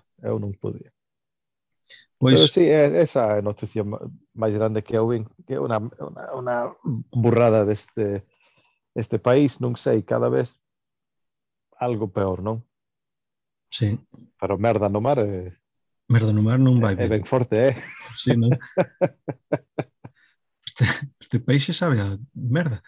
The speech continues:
Speaker 2: Eh, en, o, o, o, a noticia des-, destacada pa, para min foi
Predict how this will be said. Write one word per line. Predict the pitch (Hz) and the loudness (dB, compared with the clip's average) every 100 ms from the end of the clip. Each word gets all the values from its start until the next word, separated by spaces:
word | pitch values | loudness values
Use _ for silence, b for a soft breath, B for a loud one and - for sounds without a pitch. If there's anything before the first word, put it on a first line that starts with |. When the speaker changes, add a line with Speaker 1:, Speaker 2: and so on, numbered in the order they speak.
| B B B - | B B B 2
Speaker 2:
Eh, | 160 156 156 151 156 | 4 6 4 2 2
en, | 156 156 - _ _ _ _ - - _ - - | 2 2 -2 _ _ _ _ -6 -6 _ -8 0
o, | 147 147 - | 4 4 4
o, | - 143 139 135 127 - - _ | 4 6 6 6 2 -2 -10 _
o, | 139 | 4
a | 131 143 | 4 6
noticia | 139 180 151 147 | 4 4 2 4
des-, | 151 - - | 2 0 -2
destacada | 131 135 131 - 131 120 | 0 2 0 2 0 4
pa, | 123 123 | 2 4
para | 127 123 | 4 4
min | 147 185 185 - - | 6 4 0 -4 -18
foi | - 123 117 113 113 | 0 4 6 4 2